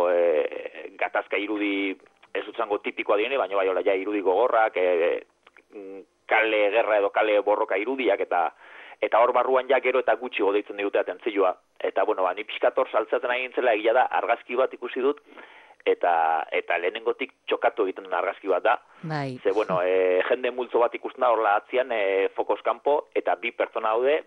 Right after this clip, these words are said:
Speaker 1: mm, parez pare, e, gure aurrean, horla lehenen, lehenen planoan, eta ikusten dira bilek, e, gatazkarako prest edo daudela, baino, e, ba, beraiek babesteko jarri duten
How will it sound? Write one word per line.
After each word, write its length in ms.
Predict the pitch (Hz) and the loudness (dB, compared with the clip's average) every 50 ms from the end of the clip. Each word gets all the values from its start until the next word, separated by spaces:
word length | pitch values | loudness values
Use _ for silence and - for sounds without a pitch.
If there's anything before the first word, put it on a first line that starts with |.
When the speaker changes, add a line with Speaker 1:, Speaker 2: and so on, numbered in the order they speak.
| _ | _
Speaker 1:
mm, 720 | 78 87 85 82 80 78 76 69 - - 76 76 76 76 _ | -20 -20 -20 -20 -20 -20 -20 -20 -20 -20 _ -20 -20 -8 _
parez 240 | - 101 95 92 78 - | 0 0 0 0 -4 -4
pare, 260 | - 90 90 131 156 | -4 -2 0 0 0
e, 140 | - - 87 82 85 85 | 0 0 0 2 2 0
gure 240 | 82 82 92 92 87 | 0 -2 -2 0 0
aurrean, 260 | 85 92 107 107 - | 0 0 -2 -2 -2
horla 280 | 92 90 95 92 87 85 | -2 0 0 2 0 0
lehenen, 320 | 85 87 92 95 98 98 95 - | 0 -2 -6 -6 -8 -12 -12 -8
lehenen 260 | 101 98 98 104 104 104 | -4 -4 -4 -4 -4 -4
planoan, 380 | 107 107 107 113 120 - 160 165 _ _ - - - - - - - - - - - _ _ | -4 -4 -2 0 -2 -2 -2 -4 _ _ -20 -20 -20 -20 -20 -20 -20 -20 -20 -20 -20 _ _
eta 240 | - 107 - - 101 | -4 -4 -2 -2 -2
ikusten 320 | 101 - 123 120 - 143 | -2 -2 -6 -8 -6 -2
dira 160 | 135 123 117 139 | -2 -2 -2 -2
bilek, 320 | 139 139 127 107 - 98 | -2 0 0 0 2 2
e, 80 | 95 95 95 95 95 92 | 4 4 4 4 2 2
gatazkarako 720 | 87 92 95 - 123 120 - - 131 123 123 - 127 120 - | 2 0 0 2 0 -2 0 0 0 0 2 0 0 -2 0
prest 300 | - 143 135 127 - - 131 | 0 0 0 0 0 0 0
edo 200 | 127 127 127 127 | 2 2 2 2
daudela, 460 | 131 131 127 139 139 139 143 156 165 - _ _ _ _ - - _ _ _ _ _ | 2 2 4 4 4 4 4 2 2 0 _ _ _ _ -20 -20 _ _ _ _ _
baino, 560 | 90 90 - 113 117 123 135 151 160 151 - - 107 | -4 0 2 2 2 2 0 2 2 2 2 2 2
e, 640 | 95 95 95 95 98 95 92 92 85 90 - - - | 4 4 4 4 4 4 4 4 4 2 2 0 0
ba, 140 | 90 98 95 | 0 2 2
beraiek 400 | 101 101 110 120 131 127 120 123 | 2 2 2 2 2 2 2 2
babesteko 480 | 123 123 135 - - 139 127 135 123 | 2 2 2 0 -2 -2 -2 -2 -2
jarri 320 | - 123 117 120 131 135 131 | 0 0 -2 0 0 -2 -2
duten 560 | 127 - 135 131 127 131 131 131 131 131 | -2 0 0 0 0 -2 -8 -14 -14 -14